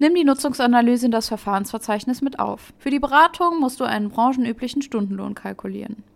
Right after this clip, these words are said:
Je nachdem, welches Analysetool du auswählst, brauchst du mehr oder weniger Zeit, um das S D K in deine App einzufügen. Die Unterschiede sind enorm.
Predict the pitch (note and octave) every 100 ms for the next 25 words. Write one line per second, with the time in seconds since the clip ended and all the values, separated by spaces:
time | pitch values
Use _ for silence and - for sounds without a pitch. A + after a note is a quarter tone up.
0 | _ - B3 A#3+ A3 F#3+ A#3 C4 B3+ B3
1 | A3+ G#3 G3 G3+ G#3+ A3+ B3 A3 - F#3+
2 | G#3+ A#3 C4+ F#4+ - - G#3+ - G#3 B3+
3 | D#4 C#4 A3+ A3+ A3+ A3+ - A3+ A3 G3
4 | G3 - A#3 A3+ B3+ B3 G#3 G#3 G3 G#3
5 | C4 C4+ - G3 G3 G#3 - G3+ G#3+ -
6 | - F#4 F4+ E4+ D4 C#4+ B3 A#3+ A3+ F#3+
7 | F#3 -